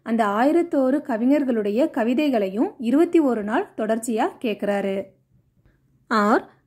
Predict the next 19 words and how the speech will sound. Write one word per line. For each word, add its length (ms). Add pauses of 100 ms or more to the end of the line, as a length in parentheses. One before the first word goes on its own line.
(120)
தேகா 420
கி 420 (240)
சப்கி 460 (100)
கவிதா 380
யெங் 420 (280)
சுந்தர் 520
சப்தோம்," 640 (680)
மற்றும் 560 (560)
அந்த 340
எல்லா 460
கவிதைகளையும் 840
பார்க்கறதுக்கு 580
அந்த 300
சொற்கள் 400
வந்து 220
ரொம்ப 280
அழகா 380
இருந்தது. 600 (1400)
"ஆர் 520